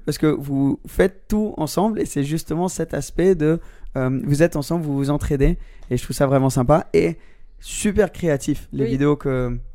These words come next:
Speaker 1: que vous mettez. Euh, c'est une autre raison pour laquelle je voulais, euh, t'avoir sur le podcast parce que moi je trouve ça vraiment cool ce que, ce que tu fais, ce que vous faites comme un, comme un groupe. Comment est-ce que tu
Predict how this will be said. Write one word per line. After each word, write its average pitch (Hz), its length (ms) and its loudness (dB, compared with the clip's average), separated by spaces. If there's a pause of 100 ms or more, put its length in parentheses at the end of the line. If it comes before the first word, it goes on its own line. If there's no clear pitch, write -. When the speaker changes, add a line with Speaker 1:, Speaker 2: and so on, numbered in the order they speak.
Speaker 1:
que - 100 -8
vous 135 120 -2
mettez. 139 380 0 (400)
Euh, 120 580 -2 (400)
c'est - 200 -2
une 135 160 2
autre 143 100 4
raison 151 200 4
pour 160 100 2
laquelle 143 260 2
je 143 60 -6
voulais, 131 400 2
euh, - 200 -4
t'avoir 127 280 -6
sur - 140 -10
le 127 100 -4
podcast 214 360 -6
parce - 140 -10
que 135 160 -4 (260)
moi 156 80 -2
je - 60 -4
trouve 165 100 -6
ça 151 120 0
vraiment 151 240 2
cool 160 260 0
ce - 100 -10
que, 131 280 4
ce 123 100 -6
que 123 360 2
tu - 160 0
fais, 160 200 -2
ce 160 80 -8
que 147 60 -6
vous 131 80 -4
faites 131 240 -6
comme 127 140 -2
un, 123 280 -2
comme 127 140 -2
un 123 100 0
groupe. 151 240 0 (600)
Comment 214 320 2
est-ce - 180 -2
que 220 80 0
tu 156 440 0